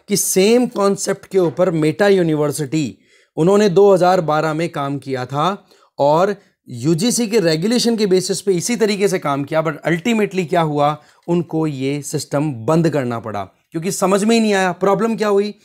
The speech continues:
कि एक यूनिवर्सिटी है, मान लो ए, ये मान लो आईआईटी या फिर मान लो कि जेएनयू है, for example जेएनयू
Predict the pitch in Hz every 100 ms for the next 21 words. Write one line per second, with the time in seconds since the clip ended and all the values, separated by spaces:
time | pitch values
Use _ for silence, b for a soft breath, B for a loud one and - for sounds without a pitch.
0 | b b b - - 185 220 214 202 190
1 | 190 180 175 185 170 156 151 165 - 110
2 | 98 _ _ _ _ 143 190 170 170 185
3 | 143 147 151 131 175 196 _ _ _ 147
4 | 170 160 170 165 147 143 147 - 156 175
5 | 180 _ 127 139 175 151 135 117 101 90
6 | _ _ _ - 131 120 127 123 151 117
7 | 131 143 143 - 120 117 107 98